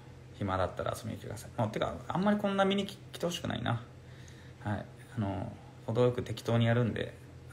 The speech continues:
あのー、はい。今度からもう夜にやったら結構人来るんで、昼にやります。わからんけど。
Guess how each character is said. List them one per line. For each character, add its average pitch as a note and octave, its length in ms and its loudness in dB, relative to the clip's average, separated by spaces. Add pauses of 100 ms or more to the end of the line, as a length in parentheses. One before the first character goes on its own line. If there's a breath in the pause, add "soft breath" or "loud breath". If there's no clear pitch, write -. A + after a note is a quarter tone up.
あ - 20 -8
の - 320 -4 (500)
ー、 A#2 40 -8
は A#2+ 40 -6
い。 - 80 -12 (240)
今 A2 120 0
度 A#2 40 2
か G2+ 100 0
ら F#2 40 0
も F#2 80 0
う F#2+ 40 0
夜 G#2 180 4
に C#3 80 4
や G2+ 80 4
っ - 60 -6
た - 80 2
ら F2+ 100 2
結 - 220 -2
構 - 100 -2
人 - 160 -4
来 - 80 -4
る G2 80 0
ん - 80 -4
で、 - 240 -6
昼 G2+ 220 -4
に G2 80 -2
や F#2+ 60 0
り F#2 80 -2
ま G2 200 4
す。 - 600 -8 (300)
わ - 80 -6
か F#2 80 -2
ら F#2 60 -2
ん - 120 -8
け - 120 -2
ど。 G2+ 80 -6